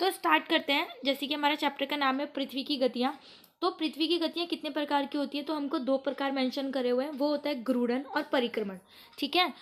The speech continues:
तो ये जो लास्ट चैप्टर जब हमने पढ़ा था, उसमें भी मैंने डिस्कस करा था फर्स्ट चैप्टर में कि घूर्णन और परिक्रमण क्या होता है, तो but वहाँ पे इतना ज़्यादा ब्रीफ में डिस्क्राइब नहीं करा था, क्योंकि पता ही आगे आने वाला होता है।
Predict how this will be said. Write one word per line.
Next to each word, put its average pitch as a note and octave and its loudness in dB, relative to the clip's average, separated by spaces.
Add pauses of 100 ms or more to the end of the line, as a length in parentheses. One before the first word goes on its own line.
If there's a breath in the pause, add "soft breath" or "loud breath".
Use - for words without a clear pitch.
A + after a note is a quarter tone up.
(180 loud breath)
तो C#4 2
ये C#4+ 2
जो D4 0
लास्ट C#4+ 4
चैप्टर C#4+ 0
जब C#4 0
हमने C#4+ 0
पढ़ा C#4 2
था, C#4+ -4
उसमें C#4 -2
भी D4 -4
मैंने C#4+ -4
डिस्कस C#4 -4
करा B3+ 0
था D4+ -2
फर्स्ट D4 2
चैप्टर C4+ 0
में C#4+ 0
कि D#4 2
घूर्णन B3+ 2
और D#4 -2
परिक्रमण C#4 -2
क्या D#4 0
होता A3 -2
है, F#3+ -8 (300 loud breath)
तो C4+ -2
but C#4+ 0
वहाँ C#4 -4
पे D#4+ 0
इतना D4+ -4
ज़्यादा D4 0
ब्रीफ C#4 -2
में C#4+ -4
डिस्क्राइब C#4+ 2
नहीं C#4 0
करा C#4+ 2
था, D4+ -2
क्योंकि D4 0 (140)
पता C#4 0
ही D4 2
आगे C4 0
आने B3 0
वाला A3+ 0
होता A3 -4
है। F#3+ -12